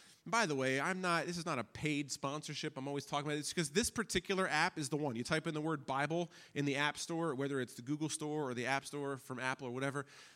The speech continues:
it's the first one that comes up, and millions of people use it. And the reason I talk about it is because it's the best one out there, and it literally allows you to take the Word of God with you everywhere you go. You can read it anywhere. There's Bible plans, all sorts of things. So open your Bibles up, whether you have a,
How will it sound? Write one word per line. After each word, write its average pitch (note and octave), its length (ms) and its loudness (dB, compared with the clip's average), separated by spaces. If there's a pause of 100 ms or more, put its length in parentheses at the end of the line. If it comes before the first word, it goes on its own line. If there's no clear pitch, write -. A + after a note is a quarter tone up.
(180)
it's - 160 -4
the F3+ 80 -4
first G3+ 280 2
one F3 60 -4
that E3 100 -4
comes D#3+ 220 -2
up, D3+ 140 -2
and D#3 200 0
millions A#3 320 0
of G3 80 -6
people E3+ 280 -6
use D3 280 -6
it. A2+ 140 -4
And D3 100 -4
the D3+ 60 -2
reason F#3+ 320 -2
I D#3+ 40 0
talk G3 260 -4
about D3+ 120 -2
it C#3 60 -4
is - 60 -8
because D#3 280 -6
it's E3 220 -4
the D#3 100 -4
best G3 360 -2
one E3+ 160 -2
out F3+ 180 -2
there, G#2+ 240 -8 (480)
and D#3+ 100 -4
it D#3+ 60 -2
literally G3+ 520 2
allows D#3+ 420 2
you D3 40 -6
to D3 60 -4
take E3+ 480 0
the D#3+ 80 -2
Word D3+ 220 0
of C#3+ 80 -12
God C3+ 200 -6
with C#3+ 200 -6
you B2 100 -10 (100)
everywhere B2 460 -6
you B2+ 160 -4
go. D#3+ 240 -6 (880)
You C#3 100 -8
can C#3 180 -6
read E3 200 4
it D#3 120 -2
anywhere. D#3 460 2
There's C3+ 140 -2
Bible D3+ 320 0
plans, D#3 340 -4
all D#3 140 -2
sorts E3+ 260 -4
of C#3 80 -8
things. C3+ 220 -4
So - 100 -4
open F3 260 -2
your F#3+ 120 0
Bibles C#3+ 340 -2
up, C3+ 140 -4
whether C#3 160 -2
you C#3 80 0
have B2+ 100 -2
a, A2+ 100 -4